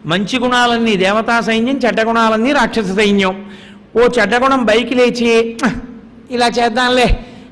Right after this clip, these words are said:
అని ఏదో తప్పు సలహా చెప్పగానే, సుబ్రహ్మణ్యానుగ్రహం ఉందనుకోండి, తొక్కేస్తాడు. "తప్పు, అలా చేయకూడదంటాడు."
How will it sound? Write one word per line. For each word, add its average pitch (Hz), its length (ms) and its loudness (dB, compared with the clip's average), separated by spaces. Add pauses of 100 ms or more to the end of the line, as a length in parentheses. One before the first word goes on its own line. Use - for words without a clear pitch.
(100)
అని 240 180 0
ఏదో 269 420 2
తప్పు - 200 -2
సలహా 262 440 2
చెప్పగానే, 233 500 0
సుబ్రహ్మణ్యానుగ్రహం 269 1080 0
ఉందనుకోండి, 269 460 -2
తొక్కేస్తాడు. 262 560 -2
"తప్పు, 208 380 -4
అలా 233 360 4
చేయకూడదంటాడు." 220 560 -4